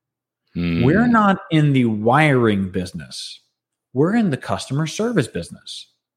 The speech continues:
Speaker 2: We truly are meant to have white gloves on in order to not just leave smudges on the faceplates. We wear white glove service to be their maitre d'.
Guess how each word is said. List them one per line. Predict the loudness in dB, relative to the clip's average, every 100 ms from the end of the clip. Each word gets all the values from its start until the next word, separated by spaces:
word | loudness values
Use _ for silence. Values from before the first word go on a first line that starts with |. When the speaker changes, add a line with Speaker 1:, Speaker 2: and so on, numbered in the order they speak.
| _ _ _
Speaker 2:
We | -2 -2
truly | -4 -2 0 2 4 2
are | 2
meant | 0 2 0 -2
to |
have | -2 0 0
white | 0 0 -2
gloves | -2 0 0 -2
on | -4 -6 -10 -14 _ _
in | -2 2
order | 2 2
to | -2 -4
not | -4 -4
just | -4 -2 0
leave | 0 0
smudges | -4 0 0 0 -2
on | -2 -4
the | -8 -2
faceplates. | -2 -2 -6 -12 -12 _ -20 -20 _ _ _ _ _ _
We | 0 2
wear | 2 2 0
white | -2 -4 -2
glove | -2 -2 -2
service | 0 2 0
to | -4 -2
be | 0
their | 0
maitre | -2 -2 -2
d'. | -2 -4 -6